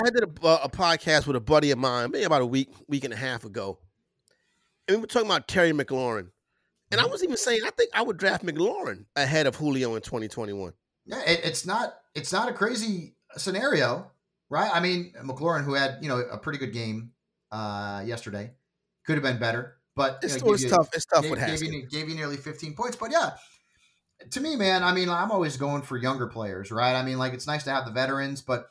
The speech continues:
Speaker 1: Yeah.
Speaker 2: when those veterans start breaking down physically, you know, it's, it's probably time to jump off the bandwagon. So, um, I'm gonna have a lot of fun doing my two thousand and twenty-one player rankings shortly after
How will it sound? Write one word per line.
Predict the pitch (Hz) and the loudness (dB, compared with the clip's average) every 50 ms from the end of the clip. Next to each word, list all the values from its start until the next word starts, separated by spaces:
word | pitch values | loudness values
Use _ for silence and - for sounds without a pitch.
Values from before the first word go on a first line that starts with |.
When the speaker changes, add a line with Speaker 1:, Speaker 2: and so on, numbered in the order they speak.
| _ - | _ -4
Speaker 1:
Yeah. | 147 131 110 | -2 -2 0
Speaker 2:
when | 127 147 | 0 0
those | 160 165 160 | -2 -2 0
veterans | 131 151 170 180 170 156 143 139 | 2 4 4 4 4 2 0 -2
start | - 160 143 143 123 | 0 0 0 0 0
breaking | 135 147 147 147 147 131 127 | -2 -2 -2 -2 -4 0 2
down | 151 180 185 170 156 143 139 135 131 131 - - _ _ _ - | 4 6 6 6 6 4 4 0 -4 -10 -16 -20 _ _ _ 0
physically, | 180 196 175 170 - 123 123 120 117 120 127 127 - _ _ _ _ _ _ _ _ _ _ _ _ _ _ | 0 0 0 -2 -4 -4 -4 -4 -2 -4 -6 -8 -12 _ _ _ _ _ _ _ _ _ _ _ _ _ _
you | - 135 | -14 -10
know, | 135 139 | -8 -8
it's, | 139 135 - - | -8 -8 -10 -14
it's | 123 - | -14 -6
probably | - 143 135 135 127 120 - - _ - | -4 -4 -2 -2 -4 -8 -10 -14 _ -10
time | 135 135 139 131 | -8 -8 -6 -6
to | 117 | -8
jump | 107 131 127 123 | -6 -6 -6 -4
off | 127 120 113 - | -4 -4 -6 -6
the | - 98 | -10 -10
bandwagon. | 90 117 117 113 104 92 92 87 - - - 107 | -10 -8 -8 -8 -8 -10 -12 -14 -16 -18 -18 -18
So, | - - 98 95 98 - _ _ _ _ _ _ | -14 -12 -12 -12 -14 -16 _ _ _ _ _ _
um, | - 101 104 104 107 107 113 117 117 - - - _ _ _ _ _ _ _ _ - | -14 -12 -10 -10 -10 -10 -12 -12 -12 -14 -16 -20 _ _ _ _ _ _ _ _ 0
I'm | 156 190 | 0 2
gonna | 185 175 160 151 151 | 2 0 0 2 2
have | 147 139 | 2 2
a | 135 | 2
lot | 139 135 131 | 0 0 0
of | 127 - | 0 -2
fun | 139 131 127 | -2 -2 -2
doing | 117 120 117 117 110 | -2 -4 -4 -4 -4
my | 110 107 104 101 98 - | -4 -4 -6 -6 -10 -12
two | - 127 | -14 -10
thousand | 123 120 117 110 101 101 | -6 -6 -6 -6 -8 -10
and | 101 - | -12 -10
twenty-one | - 113 110 104 101 107 107 104 101 98 95 104 _ | -10 -8 -8 -8 -6 -8 -8 -8 -8 -10 -12 -16 _
player | - 110 110 107 | -12 -10 -8 -8
rankings | 95 95 95 95 - - 92 92 92 - - - _ _ _ | -8 -8 -10 -12 -14 -16 -18 -16 -16 -18 -18 -20 _ _ _
shortly | - - 135 123 110 113 110 | -10 -6 -6 -4 -4 -4 -6
after | 110 104 107 - - 104 104 101 95 - | -6 -6 -8 -10 -10 -10 -10 -10 -12 -12